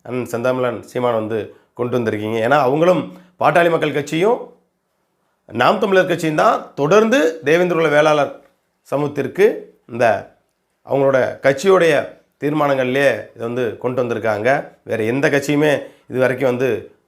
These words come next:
கொண்டு வரல. அதே சமயம் தேவேந்திரகுல வேளாளர் அரசாணைக்கு அன்றைக்கும் பாட்டாளி மக்கள் கட்சி போராடிச்சு, இன்னும் பல்வேறு கட்சியெல்லாம் போராடிச்சு, அஹ்,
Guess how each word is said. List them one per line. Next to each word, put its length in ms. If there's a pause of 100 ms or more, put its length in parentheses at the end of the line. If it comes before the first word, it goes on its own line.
கொண்டு 380
வரல. 500 (920)
அதே 200
சமயம் 460
தேவேந்திரகுல 440
வேளாளர் 380
அரசாணைக்கு 720 (380)
அன்றைக்கும் 680
பாட்டாளி 260
மக்கள் 220
கட்சி 520 (160)
போராடிச்சு, 380
இன்னும் 520 (200)
பல்வேறு 400
கட்சியெல்லாம் 460
போராடிச்சு, 680 (520)
அஹ், 720